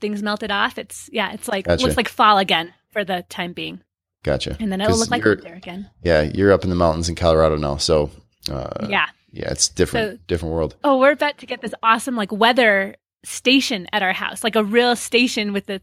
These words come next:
Speaker 1: thing that, you know, the wind speed thing. I don't know if you've seen those, like, the Accurite things. 'Cause you, you know, in these
Speaker 2: Ah.
Speaker 1: sort of places, you kinda geek out on the weather. I think anywhere you could geek out on the weather. It's
Speaker 2: Gotcha.
Speaker 1: kinda fun. But yeah, I'm excited.
Speaker 2: Gotcha.
Speaker 1: So I'll give you real updates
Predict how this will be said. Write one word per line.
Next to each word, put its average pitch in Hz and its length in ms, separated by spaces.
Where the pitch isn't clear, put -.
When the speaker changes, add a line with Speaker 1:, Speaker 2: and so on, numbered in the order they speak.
Speaker 1:
thing 220 200
that, 208 180
you 208 140
know, 175 140
the 175 160
wind 214 220
speed 233 360
thing. 269 160
I 233 80
don't 240 100
know 247 60
if 247 100
you've 214 120
seen 220 180
those, 240 320
like, 208 180
the - 80
Accurite 214 580
things. 247 420
'Cause 247 140
you, 247 80
you 73 80
know, 101 260
in 113 100
these 107 80
Speaker 2:
Ah. 95 80
Speaker 1:
sort 87 100
of - 60
places, 196 260
you 202 60
kinda 220 220
geek 202 260
out 196 160
on 196 80
the 190 80
weather. 180 160
I 294 80
think 330 220
anywhere 185 560
you 233 100
could 196 160
geek 208 140
out 175 160
on 190 100
the 185 80
weather. 180 280
It's - 520
Speaker 2:
Gotcha. - 140
Speaker 1:
kinda 208 200
fun. 214 400
But 165 160
yeah, 196 180
I'm 190 100
excited. 196 300
Speaker 2:
Gotcha. - 60
Speaker 1:
So 208 80
I'll 196 80
give 208 140
you 196 100
real 190 240
updates - 600